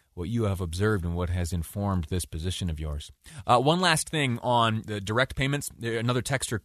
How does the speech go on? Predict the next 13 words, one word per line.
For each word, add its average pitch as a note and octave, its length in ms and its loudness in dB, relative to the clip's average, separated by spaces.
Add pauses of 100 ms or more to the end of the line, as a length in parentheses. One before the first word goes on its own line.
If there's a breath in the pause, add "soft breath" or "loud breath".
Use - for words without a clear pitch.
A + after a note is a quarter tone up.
(120)
writes B2 360 2
in, A2+ 140 0
says, A2 240 2 (260 loud breath)
"On E3 140 6
the D3+ 220 0
issue E3 520 4
of C3+ 280 4
the B2+ 160 0
income D#3+ 460 0
threshold C3+ 500 0
for A2+ 140 -4
stimulus C3 400 0
payments, C#3 400 -4